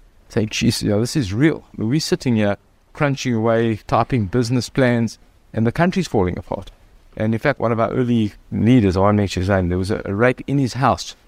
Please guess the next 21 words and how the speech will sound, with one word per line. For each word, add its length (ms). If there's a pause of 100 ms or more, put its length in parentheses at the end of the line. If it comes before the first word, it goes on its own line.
(520)
And 120
through 160
those 220
moments, 480
somehow 640
I 100
had 200
that 140
conviction 500
that 140
it 40
was 140
a 60
good 140
time 220
to 100
build. 260 (340)
In 100
the 80
narrative 460
today, 500